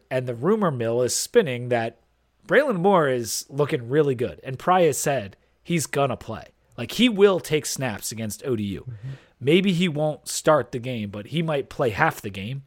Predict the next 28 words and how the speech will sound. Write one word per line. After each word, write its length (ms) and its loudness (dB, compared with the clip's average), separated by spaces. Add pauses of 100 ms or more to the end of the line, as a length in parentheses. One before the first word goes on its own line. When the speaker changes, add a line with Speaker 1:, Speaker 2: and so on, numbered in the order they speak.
Speaker 1:
He 100 -6
might 160 0
play 160 4
more 200 2
than 140 -4
half 220 -6
the 80 -14
game, 260 -8 (480)
and 300 -2
that 220 2
is 140 2
really 340 2
cool. 480 2 (600)
It's 200 0
unfortunate 600 2
for 100 -6
Hansen, 440 -4
but 300 -4 (920)
as 420 0
Brian 320 2
Sieglia 420 2
on 200 0
Twitter 320 0
pointed 280 -4
this 160 -4
out, 160 2
it's 160 -4
like, 240 -6